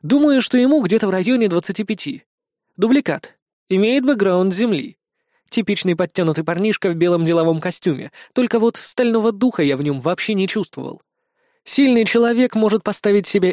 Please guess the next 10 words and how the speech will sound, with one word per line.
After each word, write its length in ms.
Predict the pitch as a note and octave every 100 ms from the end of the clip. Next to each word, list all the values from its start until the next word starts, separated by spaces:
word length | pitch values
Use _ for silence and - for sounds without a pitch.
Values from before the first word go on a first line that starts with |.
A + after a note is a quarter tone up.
| -
идеально 540 | F#3 E3+ G3 D#3+ C#3+
в 60 | F3
абсолютно 600 | - - A#3 A#3 - B3+
любой 280 | A3+ E3+ D3+
ситуации. 800 | - D3+ C#3 A#2+ - - - F#3+ _ _ _ _
Мог 360 | D#3+ C#4 E4+ -
просто 340 | F3 A3 G3+
сказать 400 | - C#3+ C3+ C3+
«давай 300 | C#3 C3+ C#3
поговорим». 560 | D#3 E3 A3+ C#4 D3